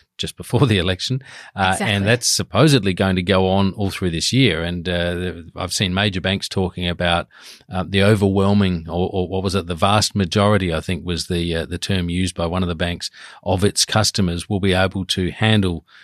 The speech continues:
Speaker 1: these increased payments. But of course, I think Peter Van Onselen pointed out, vast majority generally means about ninety percent. That's a sort of a, a, a working assumption there. That means about one in ten people,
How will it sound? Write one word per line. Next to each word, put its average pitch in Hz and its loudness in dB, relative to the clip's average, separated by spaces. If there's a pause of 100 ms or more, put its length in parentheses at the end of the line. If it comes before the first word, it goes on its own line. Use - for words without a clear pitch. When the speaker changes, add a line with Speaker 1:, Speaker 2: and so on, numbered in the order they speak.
(160)
Speaker 1:
these 98 2
increased 98 0
payments. 107 -2 (220)
But 104 0
of 95 -4
course, 101 -2 (720)
I 107 -6
think 117 2
Peter 107 4
Van 92 4
Onselen 104 4
pointed 90 0
out, 85 -4
vast 107 2
majority 95 0
generally 92 0
means 87 -2
about 85 -4
ninety 90 -4
percent. 127 0
That's - -6
a 87 -8
sort 90 -2
of 85 -6
a, 87 -2
a, 95 -6
a 90 -8
working 95 -4
assumption 101 0
there. 82 -6 (200)
That 120 0
means 160 4
about 95 -4
one 107 2
in 117 4
ten 117 0
people, 92 -4